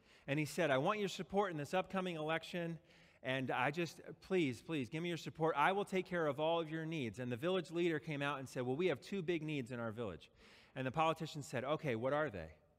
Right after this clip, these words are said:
And the village leader said, "Well, the first need is we have a hospital, but we don't have a doctor."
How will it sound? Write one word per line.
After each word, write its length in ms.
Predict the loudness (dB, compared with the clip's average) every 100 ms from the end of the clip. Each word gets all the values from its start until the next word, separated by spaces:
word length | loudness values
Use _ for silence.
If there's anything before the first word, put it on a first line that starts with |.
| _ -20 -20 -20 -2
And 180 | 0 0
the 80 |
village 500 | -2 -4 0 2 2
leader 280 | 2 2 2
said, 260 | -2 -2 0
"Well, 120 | 0
the 100 | 0
first 340 | 2 0 0
need 220 | -2 0 -2
is 120 | 0
we 80 | 2
have 120 | 2
a 40 |
hospital, 520 | 2 0 0 -6 -4
but 140 | -2 -2
we 120 | -2
don't 180 | -2 -4
have 120 | -4
a 40 |
doctor." 520 | -4 -4 -4 -8 -18